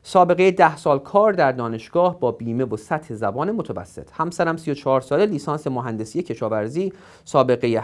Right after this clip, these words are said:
هشت سال کار با بیمه. ما قصد مهاجرت به آمریکا رو داریم، از روش‌های تحصیلی، کاری و مواردی که به نظر شما مناسب ما هست استقبال می‌کنیم.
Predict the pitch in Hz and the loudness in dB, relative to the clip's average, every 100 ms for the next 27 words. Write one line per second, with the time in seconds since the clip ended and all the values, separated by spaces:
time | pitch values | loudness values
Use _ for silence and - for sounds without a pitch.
0 | - 202 208 - 160 151 147 143 143 139 | 0 0 0 -4 -2 -2 -2 -2 0 0
1 | 104 95 90 76 - _ _ _ _ _ | -4 -4 -10 -12 -18 _ _ _ _ _
2 | _ - _ 175 214 208 185 - 147 139 | _ -20 _ 2 4 4 2 2 -2 0
3 | 127 143 135 120 110 110 202 220 196 196 | 0 0 2 0 0 0 2 4 2 -2
4 | 127 127 113 113 131 139 127 104 - 123 | -4 -4 -4 -2 -2 -2 -4 -10 -8 -6
5 | 107 - 117 113 160 131 123 113 123 196 | -6 -4 -2 0 0 0 0 0 0 0
6 | 240 165 131 113 113 - 131 143 110 104 | -2 -2 0 -2 -2 -2 -2 -2 -4 -6
7 | 131 135 143 110 - - - 143 165 160 | -6 -4 -4 -4 -10 -12 -12 -6 -6 0
8 | 156 151 170 185 190 226 | 2 2 -2 -6 -8 -10